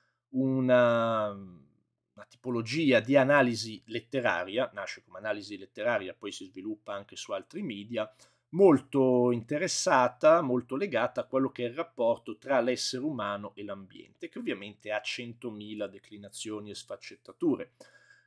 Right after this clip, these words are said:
Qui in particolare abbiamo un discorso, vedete, legato all'uncanny. L'uncanny è un elemento disturbante, che qui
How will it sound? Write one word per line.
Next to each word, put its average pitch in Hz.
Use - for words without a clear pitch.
Qui 170
in 143
particolare 143
abbiamo 131
un 147
discorso, 139
vedete, 123
legato 120
all'uncanny. 98
L'uncanny 160
è -
un 117
elemento 120
disturbante, 104
che -
qui -